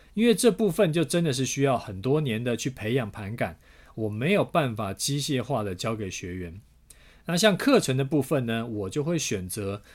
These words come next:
胜算最高的几种判断方法教给你，就是我要让你可以去复制的方法，我才会教给你。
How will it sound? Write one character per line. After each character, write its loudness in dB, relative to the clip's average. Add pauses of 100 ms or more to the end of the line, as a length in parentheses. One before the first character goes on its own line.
胜 4
算 2
最 2
高 2 (120)
的 -2 (120)
几 0
种 0
判 -2
断 -2
方 -4
法 -4
教 -4
给 -4
你， -8
就 -2
是 0 (540)
我 -2
要 4
让 2
你 -4
可 -2
以 4
去 0
复 -2
制 0
的 -8
方 -6
法， -6
我 -10
才 -6
会 -4
教 -6
给 -8
你。 -14